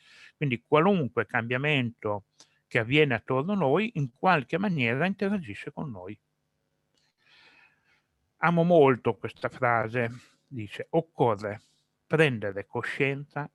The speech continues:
che esistono delle influenze magnetiche, telluriche, cosmiche e elettromagnetiche responsabili di numerose perturbazioni che possono essere dannose per la salute umana.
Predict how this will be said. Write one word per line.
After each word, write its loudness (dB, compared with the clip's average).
che -2
esistono -6
delle -4
influenze -2
magnetiche, -4
telluriche, -6
cosmiche 2
e -2
elettromagnetiche -4
responsabili -2
di -2
numerose 2
perturbazioni -4
che -2
possono -2
essere -8
dannose -4
per -4
la -4
salute -10
umana. -12